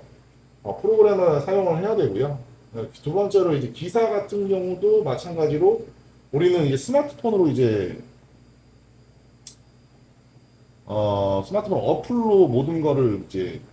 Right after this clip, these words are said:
진행을 하죠. 이제 콜이 뜨는 것도 확인을 해야 되고, 주문, 이제 주문권에 관련된 부분에서 콜 확인이랑, 그리고 이제 고객 주소,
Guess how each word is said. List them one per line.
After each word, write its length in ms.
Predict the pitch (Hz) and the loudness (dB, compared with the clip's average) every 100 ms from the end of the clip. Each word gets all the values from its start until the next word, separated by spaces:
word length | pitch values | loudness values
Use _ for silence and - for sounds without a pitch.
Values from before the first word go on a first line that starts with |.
| - | -14
진행을 340 | 117 110 107 | -8 -6 -4
하죠. 480 | 156 131 113 147 - 123 | -4 -2 -2 -4 -8 -12
이제 100 | - | -14
콜이 380 | - 185 180 - | -4 -2 -2 -4
뜨는 240 | 185 185 | -4 -2
것도 240 | 165 - 143 | -4 -4 -4
확인을 420 | 156 160 147 131 | -4 -4 -4 -2
해야 220 | 151 156 | -2 0
되고, 420 | 127 92 95 139 - - - 101 | -2 -4 -4 -6 -8 -18 -20 -18
주문, 560 | - 139 147 139 110 101 | -10 -4 -2 -2 -4 -6
이제 180 | 101 | -8
주문권에 420 | - 151 160 156 135 | -8 -10 -6 -4 -2
관련된 360 | 127 123 120 | -2 -2 -2
부분에서 280 | 113 110 - | -4 -6 -8
콜 180 | - 151 | -8 -6
확인이랑, 580 | 165 143 117 101 143 - - - - _ _ _ _ | -6 -6 -6 -4 -6 -8 -16 -20 -20 _ _ _ _
그리고 680 | 117 120 120 175 190 403 - - - _ _ | -2 0 2 4 4 4 -2 -16 -20 _ _
이제 120 | 98 98 | -10 -6
고객 460 | 127 127 135 - - - _ - _ _ _ _ | -2 0 0 -2 -14 -20 _ -20 _ _ _ _
주소, 400 | 123 127 123 - | -8 0 0 0